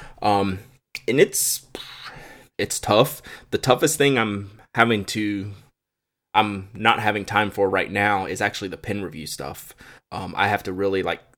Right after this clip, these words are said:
I have to block out, like, hours at a time to get pin reviews and pictures and photo editing and regular writing and writing editing down. That's been the biggest challenge to fit in. Um,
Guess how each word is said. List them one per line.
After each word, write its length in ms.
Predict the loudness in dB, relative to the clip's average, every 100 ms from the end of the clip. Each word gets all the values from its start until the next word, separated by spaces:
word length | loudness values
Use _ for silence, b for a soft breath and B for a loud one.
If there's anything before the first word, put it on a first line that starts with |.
| _ 0
I 60 |
have 100 | 0
to 80 | 0
block 280 | 0 0 0
out, 120 | -4
like, 180 | -4 -2
hours 340 | 0 2 0 -2
at 80 | -8
a 60 |
time 400 | -8 -6 -4 -6
to 120 | -8
get 260 | -8 -10 -8
pin 200 | -6 -6
reviews 420 | -6 -6 -6 -6
and 160 | -10 -6
pictures 540 | -8 -6 -4 -4 -4
and 220 | -8 -10 -18 _ -16
photo 340 | -6 -4 -2
editing 540 | -2 -4 -4 -4 -4 -8
and 240 | -10 -14 B B B _ -2
regular 400 | 0 2 0 -2 -2
writing 540 | 2 2 0 -4 -8 B -12
and 380 | -10 -10 -10 -4
writing 300 | 0 0 0
editing 460 | 0 0 -2 -6 -6 -2
down. 380 | 0 0 -2 -8 B _ 2
That's 200 | 2 4
been 240 | 4 4 4
the 120 | -4 -14 -18 _ _
biggest 360 | 2 2 2 0
challenge 380 | 2 2 0 -6
to 60 |
fit 280 | -6 -2 -2
in. 420 | -2 -2 -2 -6 -4
Um, 440 | -4 -2 -4 -8